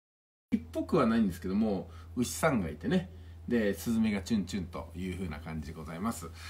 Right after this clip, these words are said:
まあ、そんなね、チュンチュンみたいな気持ちでいきたいなと思います。何のことかわかんないですけどね。さあ、皆様はですね、えー、昨今、おー、話題になっている、まあ、これね、何回か話題になってるんですけども、他人の握った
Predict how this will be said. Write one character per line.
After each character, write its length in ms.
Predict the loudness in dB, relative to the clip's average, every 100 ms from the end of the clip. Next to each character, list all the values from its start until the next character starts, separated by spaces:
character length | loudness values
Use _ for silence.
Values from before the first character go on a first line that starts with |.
| -12 -4
ま 120 | -4
あ、 40 |
そ 120 | 2
ん 80 | 2
な 80 | 4
ね、 200 | 2 0 0
チ 100 | 6
ュ 40 |
ン 80 | 6
チ 140 | 6
ュ 20 |
ン 40 | 4
み 120 | 4
た 100 | -2
い 80 | -6
な 140 | -8 -6
気 100 | 0
持 100 | 0
ち 120 | 0
で 60 | -4
い 40 |
き 60 | -4
た 100 | -4
い 60 | 0
な 180 | 0
と 100 | 2 6
思 100 | 8
い 60 |
ま 80 | 6
す。 100 | 4
何 140 | 4
の 80 | 4
こ 60 | 0
と 80 | -4
か 80 |
わ 60 | -4
か 80 | -4
ん 60 |
な 60 | -6
い 20 |
で 60 | -6
す 60 |
け 60 | -8
ど 60 | -6
ね。 160 | -8 -10 -14 -4
さ 160 | 6
あ、 40 | 6
皆 180 | 8 6
様 200 | 6 6
は 40 |
で 80 | 2
す 140 | 2
ね、 320 | 4 4 0 -8 -16 -8
え 260 | -2 2 2
ー、 40 |
昨 220 | 6 4 4
今、 220 | -2 -2 -6
お 460 | -2 0 0 -2 0
ー、 20 |
話 80 | 4
題 140 | 6
に 40 | 6
な 80 | 4
っ 60 |
て 140 | 2 -2
い 100 | 0
る、 300 | -2 -4 -4
ま 100 | -4
あ、 20 |
こ 100 | 2
れ 60 | 4
ね、 160 | 6 6
何 180 | 6
回 160 | 4 2
か 80 | 2
話 60 |
題 140 | 2 4
に 40 |
な 80 | 2
っ 20 |
て 60 | 0
る 60 |
ん 20 | -6
で 40 |
す 80 | -4
け 60 | 0
ど 60 |
も、 280 | 2 2 0 -8 -14 -14 -10
他 140 | 4 8
人 340 | 10 10 10
の 360 | 8 6 4 -2 6
握 320 | 6 6 2
っ 20 | 0 4
た 360 | 10 10 8